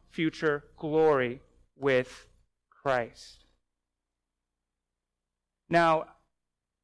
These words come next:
I think many of us take that for granted here. Maybe we've learned that growing up all of our lives. But this is a difficult truth for many to swallow, especially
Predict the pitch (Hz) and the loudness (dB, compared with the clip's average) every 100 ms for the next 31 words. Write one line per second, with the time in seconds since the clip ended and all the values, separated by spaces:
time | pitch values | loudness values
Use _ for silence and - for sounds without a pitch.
0 | _ _ _ _ 156 - 226 170 170 170 | _ _ _ _ -6 -4 -4 -2 -2 0
1 | 165 160 - - 165 185 170 175 - - | -2 -2 -6 -4 -2 2 2 2 -4 -8
2 | 139 135 139 160 165 180 208 - _ _ | -4 -2 -2 -4 -10 -12 -14 -20 _ _
3 | 156 147 151 139 131 _ 143 139 143 147 | -4 -2 -2 -6 -8 _ -6 -2 0 2
4 | 143 139 147 135 135 147 131 135 135 127 | 0 -2 -4 -2 -2 -2 0 0 -2 -4
5 | 127 127 131 - - _ _ _ _ _ | -6 -8 -14 -20 -20 _ _ _ _ _
6 | - 180 269 311 240 156 202 208 208 165 | -2 0 0 2 0 2 2 0 -2 -4
7 | - 165 220 - 147 139 151 196 214 147 | -2 -4 -4 -4 -2 0 -2 -6 -8 -12
8 | - 135 139 170 151 151 - 170 147 | -6 0 0 0 -2 -4 -4 -6 -8